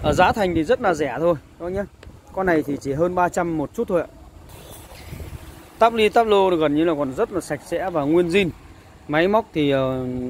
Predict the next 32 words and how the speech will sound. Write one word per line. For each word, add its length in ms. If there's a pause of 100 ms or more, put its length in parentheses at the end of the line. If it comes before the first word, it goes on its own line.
(200)
ngon 300
và 320
đặc 140
biệt 220
keo 140
chỉ 200
không 140
mất 100
một 60
phân 140
làm. 140 (800)
Đấy, 160
một 120
chiếc 120
xe 260 (560)
form 200
dáng 300
rộng 180
rãi 200
như 80
thế 80
này. 160 (560)
Nó 180
là 60
một 180
chiếc 180
xe 360
bản 280
sedan. 480 (360)
Đấy, 340
một 140
sedan 380